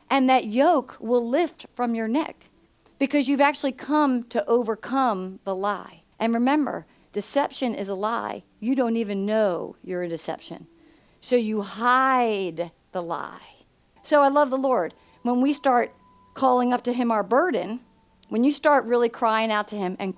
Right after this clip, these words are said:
crawling out your burden, he will start showing you those things and he'll show you where the unknown position is. All right? So you can what?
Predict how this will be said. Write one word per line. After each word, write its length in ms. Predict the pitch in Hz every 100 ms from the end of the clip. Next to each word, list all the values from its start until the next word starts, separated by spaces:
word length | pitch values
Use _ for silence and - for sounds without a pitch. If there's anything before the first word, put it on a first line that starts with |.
| _
crawling 340 | - 226 214
out 160 | 208 180
your 100 | 180
burden, 500 | 214 240 185 156 - _ _ _ _ _
he 200 | 277 294
will 280 | 277 311
start 400 | 330 - 254 240
showing 480 | - 277 311 330 254
you 400 | 190 170 180 269 - _ _ _ _ -
those 260 | 220 214
things 680 | - 330 339 226 247 277 - - _ _ _ -
and 140 | 247
he'll 120 | 269
show 200 | 262 -
you 200 | 320 277
where 180 | 240 254
the 180 | 240 226
unknown 480 | 226 240 240 240 233
position 520 | 226 240 254 285 208
is. 340 | - - - - _ _ _ _ _ _ _
All 80 | 196
right? 240 | 240 -
So 100 | -
you 160 | 269 269
can 160 | 294
what? 280 | 285 311 185